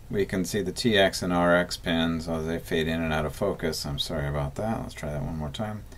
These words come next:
Uh, it's not gonna focus very well, which is frustrating. The T X and R X pins are, in fact, flipped on the Bluetooth device versus this device, so they have to be in two separate pins,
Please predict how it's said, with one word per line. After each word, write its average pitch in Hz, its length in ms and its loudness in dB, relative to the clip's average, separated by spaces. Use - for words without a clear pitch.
Uh, 69 220 -2
it's - 160 -4
not 90 180 0
gonna 85 140 -2
focus 92 340 -2
very 82 220 2
well, 92 500 6
which - 220 -6
is - 80 -10
frustrating. 85 580 0
The 82 80 -2
T 135 220 6
X 120 240 8
and 104 80 4
R 107 160 10
X 98 180 2
pins 92 400 0
are, 117 180 10
in 110 100 6
fact, 98 400 6
flipped - 580 4
on 90 200 2
the 90 80 2
Bluetooth 95 480 0
device 80 420 2
versus 73 420 -4
this - 180 -4
device, 71 420 -2
so - 100 -6
they 76 120 -4
have 73 180 -6
to - 100 -14
be 73 80 -2
in 69 120 0
two 69 280 -4
separate 69 640 -2
pins, 78 480 -4